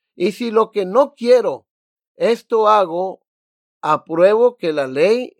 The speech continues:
es buena, de manera que ya no soy yo quien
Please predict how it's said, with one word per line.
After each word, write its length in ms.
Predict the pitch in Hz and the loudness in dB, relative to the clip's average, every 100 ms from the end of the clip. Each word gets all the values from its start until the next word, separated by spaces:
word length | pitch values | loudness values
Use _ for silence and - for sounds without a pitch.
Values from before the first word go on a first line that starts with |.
| _ | _
es 220 | - 139 123 | -10 -8 -2
buena, 520 | 165 226 220 269 - _ _ _ _ _ | 0 2 2 0 -2 _ _ _ _ _
de 140 | 139 165 | -4 0
manera 520 | 175 165 202 262 262 | 0 2 4 2 2
que 340 | 208 180 147 | -2 -4 -6
ya 180 | 143 175 | -4 -2
no 140 | 214 | -2
soy 280 | - 202 170 | -4 -6 -4
yo 440 | 156 226 277 - _ | 0 2 2 0 _
quien 360 | 175 170 151 | -6 -4 -6